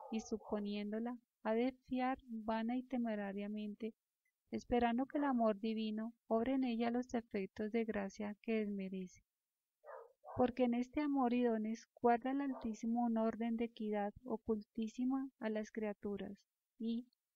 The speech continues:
aunque a todas las ama y quiere que sean salvas, pero en la distribución de estos dones y efectos de su amor, que a nadie niega,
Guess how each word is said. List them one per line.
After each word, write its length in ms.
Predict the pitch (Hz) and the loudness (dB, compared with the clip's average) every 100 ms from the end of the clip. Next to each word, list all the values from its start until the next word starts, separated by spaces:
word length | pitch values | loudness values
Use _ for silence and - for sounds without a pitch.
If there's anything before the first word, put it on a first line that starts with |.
| _ _ _ - | _ _ _ 0
aunque 300 | 240 233 233 | 2 2 0
a 60 | |
todas 280 | 233 233 233 | 2 2 2
las 240 | 277 302 | 2 0
ama 260 | 247 220 214 | -2 -2 -2
y 80 | 208 _ | -4 _
quiere 400 | - 233 214 208 | 0 0 0 -6
que 160 | - 226 | -4 -4
sean 360 | - 226 220 240 | -2 0 0 -2
salvas, 500 | 233 220 208 214 220 _ _ _ _ _ | -2 -2 -4 -8 -10 _ _ _ _ _
pero 180 | 240 233 | 2 4
en 100 | 233 | 4
la 120 | 233 | 6
distribución 800 | 233 240 240 240 226 - 240 240 | 4 2 2 4 2 2 0 2
de 80 | 269 | 0
estos 340 | - 247 233 | 0 -2 0
dones 420 | 220 214 214 226 | 0 0 0 -2
y 60 | 247 | -4
efectos 540 | 233 - - - 208 | -4 -6 -10 -8 -6
de 120 | 208 220 | -2 -2
su 140 | 240 | -2
amor, 340 | 240 226 220 - _ _ _ _ _ _ _ | -2 -2 -4 -10 _ _ _ _ _ _ _
que 140 | - 226 | -4 -2
a 60 | |
nadie 380 | 214 214 233 254 | 0 0 0 2
niega, 480 | 247 220 214 214 | 2 0 -4 -6